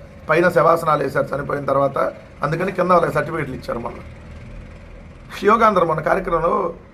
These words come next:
ఇక నరేంద్ర మోడీ గారు, ఇకను పవన్ కళ్యాణ్, చంద్రబాబు నాయుడు గారు కింద ఏమో ఇక్కడ యోగాసనాలు వేశారు. So, యోగాసనాలు వేశారు కాబట్టి ఇక్కడ వాళ్ళకి సర్టిఫికెట్ ఇచ్చారు. So, అక్కడేమో పైన చనిపోయిన వాళ్ళు యోగాసనాలు వేశారంటే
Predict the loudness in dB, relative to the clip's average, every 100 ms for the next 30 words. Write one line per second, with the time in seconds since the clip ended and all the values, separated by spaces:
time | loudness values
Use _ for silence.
0 | -20 -20 -20 -20 -18 -8 -2 0 2 2
1 | 2 6 6 6 6 2 0 -6 -14 -20
2 | -14 -2 2 4 2 0 0 2 2 4
3 | 2 2 0 2 4 4 2 0 -2 -2
4 | -4 -2 0 -2 2 4 6 4 0 -6
5 | -6 -10 -8 -6 -4 -4 -6 -12 -20 -20
6 | _ _ -20 -20 -20 -6 2 4 4 4
7 | 2 0 0 0 0 0 0 0 -2 -4
8 | -4 -8 -10 -8 -8 -8 -12 _ _ -20
9 | -20 _ -20 _ _ -20 -20 _ -4 -4
10 | -2 -2 0 0 2 2 2 2 0 0
11 | 0 0 0 2 2 2 2 2 -2 0
12 | -2 0 0